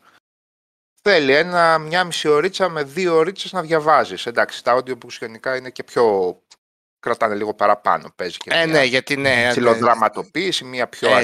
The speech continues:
Speaker 1: αργή
Speaker 2: έτσι.
Speaker 1: προφορική απόδοση. Δεν πάει το μάτι όπως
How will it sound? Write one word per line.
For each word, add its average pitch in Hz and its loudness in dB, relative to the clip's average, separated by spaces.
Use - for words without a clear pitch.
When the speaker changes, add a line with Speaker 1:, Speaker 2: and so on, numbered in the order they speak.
Speaker 1:
αργή 110 -6
Speaker 2:
έτσι. - -8
Speaker 1:
προφορική 95 -6
απόδοση. 123 0
Δεν 113 -2
πάει 95 2
το 87 -4
μάτι 92 -4
όπως - -12